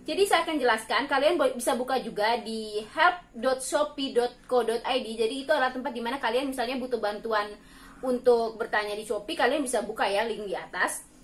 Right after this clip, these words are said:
Nah, di situ saya tanya, "Apa itu Shopee Mall?" Dan Shopee itu menjawab adalah, "Shopee Mall itu adalah toko terpilih di Shopee yang memberikan pembeli pengalaman berbelanja online terbaik. Apabila Anda tertarik bergabung menjadi penjual Shopee,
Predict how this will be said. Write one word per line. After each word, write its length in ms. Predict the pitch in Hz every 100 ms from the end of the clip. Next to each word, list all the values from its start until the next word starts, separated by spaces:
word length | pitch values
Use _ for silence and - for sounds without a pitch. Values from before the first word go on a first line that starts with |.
| _ -
Nah, 160 | 226 226 - - - _ -
di 80 | 269
situ 320 | 302 320 415 427
saya 160 | 403 381
tanya, 320 | 359 330 330
"Apa 320 | - 359 466
itu 160 | - 320
Shopee 320 | 262 240 208
Mall?" 400 | 196 220 269 233
Dan 240 | 226 226 226
Shopee 320 | 262 277 302
itu 40 | 339
menjawab 400 | 247 214 262 311
adalah, 320 | 220 196 -
"Shopee 320 | - 359 370
Mall 240 | 311 302
itu 80 | -
adalah 320 | 381 294 269 -
toko 240 | 370 - 453
terpilih 400 | 403 302 277 240
di 80 |
Shopee 480 | 247 370 - 226 247 - - 311
yang 160 | 381
memberikan 480 | 392 311 294 302 311
pembeli 480 | 359 302 - 254 269
pengalaman 560 | 277 269 277 285 320
berbelanja 640 | 262 277 233 247 254 262 262
online 320 | 269 269 294
terbaik. 640 | 320 349 311 349 294 - - - - - - - - -
Apabila 400 | 247 240 247 247
Anda 160 | 247
tertarik 400 | 254 240 226 226 220
bergabung 320 | 220 214 214
menjadi 240 | 220 214 214
penjual 320 | 226 202 214
Shopee, 400 | 370 370 302